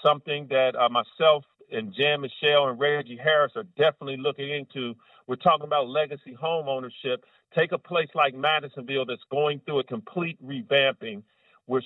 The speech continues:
still working on making sure those homeowners that held Madisonville, and I just use Madisonville as an example,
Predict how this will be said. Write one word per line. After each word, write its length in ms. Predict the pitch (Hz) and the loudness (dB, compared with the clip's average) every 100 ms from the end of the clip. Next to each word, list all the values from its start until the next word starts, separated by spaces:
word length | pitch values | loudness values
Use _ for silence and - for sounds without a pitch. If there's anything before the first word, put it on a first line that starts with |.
| - | -6
still 360 | - 196 190 175 | -4 0 0 -2
working 520 | 156 160 151 147 135 | 0 0 0 -4 -8
on 440 | 135 127 127 123 113 | -4 -2 -2 -4 -2
making 400 | 156 151 143 123 - | -2 -2 -12 -16 -14
sure 260 | 151 143 131 | -4 0 0
those 380 | 104 139 175 180 - | 2 4 4 0 -4
homeowners 680 | 208 208 196 160 120 104 98 - _ _ - | 0 2 2 0 0 -2 -8 -12 _ _ -2
that 160 | 120 107 | -2 -2
held 460 | 165 175 175 170 | -2 2 4 2
Madisonville, 760 | - 156 165 156 147 123 127 127 | 0 0 0 -6 -14 -8 -2 0
and 100 | 131 | 0
I 60 | 139 | -2
just 240 | 143 - | -4 -12
use 180 | 156 131 | -12 -4
Madisonville 600 | 147 147 135 139 139 139 | -2 -2 -4 -6 2 2
as 120 | 123 | 2
an 60 | 120 | -4
example, 540 | 107 131 139 - 107 | -6 -2 -2 -4 -10